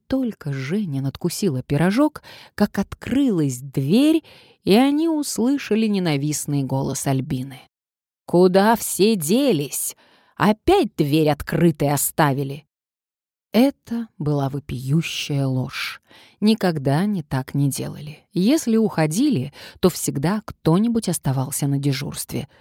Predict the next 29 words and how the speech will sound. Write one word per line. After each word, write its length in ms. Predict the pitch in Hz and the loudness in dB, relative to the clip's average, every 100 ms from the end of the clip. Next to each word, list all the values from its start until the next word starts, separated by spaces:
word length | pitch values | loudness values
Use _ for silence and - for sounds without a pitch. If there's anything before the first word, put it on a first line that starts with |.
| _ _ | _ _
Да 120 | 165 165 | 2 4
и 60 | |
куда 360 | 143 151 139 143 | 4 0 2 2
им 120 | 160 | 0
ходить-то? 680 | - 165 175 247 _ - 147 _ _ _ _ _ | 0 0 0 -2 _ -14 -14 _ _ _ _ _
В 140 | - | -2
кафе 320 | 220 214 349 | -2 0 0
внизу 420 | 311 190 175 190 | 0 0 0 -2
подают 480 | 277 - 156 170 226 - | -2 -2 0 0 -2 -2
только 320 | 147 139 - | -2 -2 -6
кофе, 500 | 139 - 226 277 - | -4 0 2 0 -10
чай 460 | - - 147 196 233 - - | -10 -4 0 0 -4 -8 -4
и 120 | 175 | -2
черствые 580 | - 143 147 - 170 143 | 0 -2 -2 -6 -6 -4
булочки. 640 | 139 139 143 - - - _ _ _ | -6 -8 -10 -10 -10 -16 _ _ _
Так 160 | 262 - | 0 0
уж 160 | - | 0
лучше 340 | 240 294 - 285 | -2 -2 -4 -4
Настасьины 720 | 302 - 139 135 - 151 165 | -4 -2 -2 -2 -2 -2 0
пирожки. 720 | - 185 190 - - - - _ _ _ _ | -2 -4 -6 -10 -12 -14 -16 _ _ _ _
Но 220 | 147 143 | 0 2
Альбина 640 | 131 127 135 180 240 135 127 - - - | 2 0 0 2 2 0 -4 -14 -20 -16
строго-настрого 1000 | - 165 170 156 156 151 156 - 147 | 2 4 6 4 0 0 -2 -4 -2
запретила 520 | 143 147 147 - 156 139 | -2 -2 -2 0 0 0
пить 180 | 139 | -4
чай 280 | - - 143 | -4 0 0
на 100 | 147 | 2
рабочем 440 | 143 139 139 - 156 | 0 0 -2 -2 -2
месте. 560 | 175 156 110 - 123 | -2 -2 -4 -6 -8